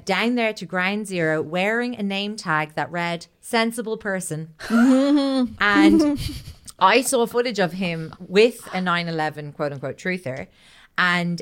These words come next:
Speaker 1: um, the truther is like, "Do I know every single fact? No, I'm not a wizard."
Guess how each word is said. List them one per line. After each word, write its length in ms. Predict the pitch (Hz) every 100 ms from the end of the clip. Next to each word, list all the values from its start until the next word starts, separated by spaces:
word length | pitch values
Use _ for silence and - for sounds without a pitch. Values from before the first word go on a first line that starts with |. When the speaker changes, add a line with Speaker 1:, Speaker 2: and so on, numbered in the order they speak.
| -
Speaker 1:
um, 380 | 175 165 165 165
the 120 | 190
truther 640 | 185 - 247 269 214 180 -
is 200 | 175 156
like, 500 | 170 165 165 160 _ _ _ _ _
"Do 180 | - 233
I 160 | 294 294
know 240 | 285 285
every 240 | 277 269 277
single 320 | 269 262 262
fact? 440 | 262 254 254 - 214
No, 380 | 320 254 160 -
I'm 100 | 247
not 140 | 262
a 60 | 170
wizard." 600 | 139 175 233 240 240